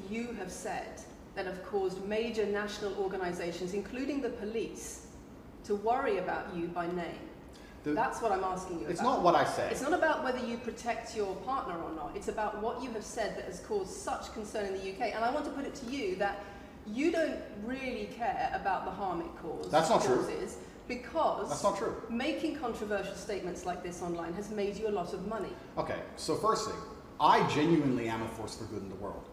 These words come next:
Speaker 2: You may not understand that yet, but you will eventually. And I genuinely believe I'm acting under the instruction of God to do good things, and I want to make the world a better place. I genuinely believe my legacy is a good legacy,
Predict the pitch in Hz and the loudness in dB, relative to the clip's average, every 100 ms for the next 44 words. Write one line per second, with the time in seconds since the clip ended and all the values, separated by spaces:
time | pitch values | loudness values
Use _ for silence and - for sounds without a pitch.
0 | - 143 175 170 131 127 - 120 107 101 | 2 6 8 8 6 2 0 -4 -4 -2
1 | 107 135 - 165 156 160 143 143 - - | 2 2 2 -2 2 2 2 0 -2 -8
2 | - - - - 135 156 139 151 190 202 | -12 -14 -12 -2 4 6 6 4 4 4
3 | 185 170 147 127 127 127 120 117 117 117 | 6 6 6 4 2 2 2 0 0 -2
4 | 117 113 113 113 107 104 104 - - - | -4 -4 -4 -4 -4 -6 -6 -10 -14 -16
5 | - - - 113 - 135 135 120 101 110 | -16 -16 -12 -8 -4 -4 -2 -4 -2 0
6 | 107 107 - 107 123 104 - 98 113 - | 0 -2 -6 -6 -4 -4 -6 -8 -8 -10
7 | 120 127 143 139 131 127 113 113 110 101 | 0 4 6 6 4 2 0 0 -2 -4
8 | 107 - - - - - - - 151 170 | -4 -4 -4 -4 -10 -14 -16 -2 4 6
9 | 135 160 185 190 180 165 143 139 131 120 | 6 6 8 10 10 10 6 4 4 4
10 | 117 117 120 113 104 101 104 95 87 95 | 4 2 -2 -4 -6 -6 -4 -6 -8 -10